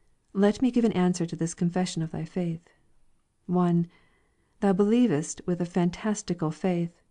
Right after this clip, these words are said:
for this faith is nowhere described in the Word. Two. Thou believest with a false faith, because it taketh justification from the personal righteousness of Christ,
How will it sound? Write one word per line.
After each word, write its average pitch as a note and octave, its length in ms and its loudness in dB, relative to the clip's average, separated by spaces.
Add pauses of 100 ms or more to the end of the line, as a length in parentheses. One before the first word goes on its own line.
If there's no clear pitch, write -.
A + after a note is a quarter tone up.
(380)
for G#3+ 140 6
this B3+ 240 0
faith A3 200 2
is F#3+ 140 0
nowhere F#3 240 2
described F3 500 -4
in E3 60 -2
the D#3+ 80 -2
Word. E3 400 -2 (1200)
Two. E3+ 380 0 (480)
Thou F3+ 120 0
believest F3 640 0
with E3 140 -2
a F3 40 0
false G#3+ 380 -4
faith, D#3 320 -6 (380)
because G3+ 280 0
it G3 120 0
taketh A#3 420 -2
justification F#3+ 880 -2
from E3+ 120 0
the E3+ 60 0
personal A#3 380 -4
righteousness F3 480 -4
of - 140 -14
Christ, E3+ 480 -4